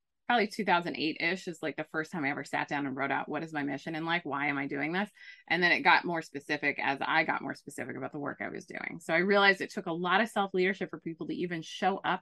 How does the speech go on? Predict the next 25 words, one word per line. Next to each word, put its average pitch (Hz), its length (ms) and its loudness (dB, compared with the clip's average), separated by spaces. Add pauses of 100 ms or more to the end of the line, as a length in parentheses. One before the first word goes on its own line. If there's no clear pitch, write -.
to 160 140 -4
an 147 60 0
aerobics 143 540 -2
class, - 240 -8 (400)
let 175 160 4
alone, 165 360 2
like, 143 280 -4 (320)
understand 180 540 4
what 156 100 0
I'm 143 160 2
saying 135 420 -2
and, 131 120 -4
like, 127 160 -8
absorb 135 460 -6
that - 260 -4
and, 131 120 -6
like, - 160 -6
live - 200 -6
it, - 200 -8
right? 143 320 0
So 151 300 4 (540)
I'm 156 100 -12
here 156 160 -4
to 135 100 0
help. 160 280 -4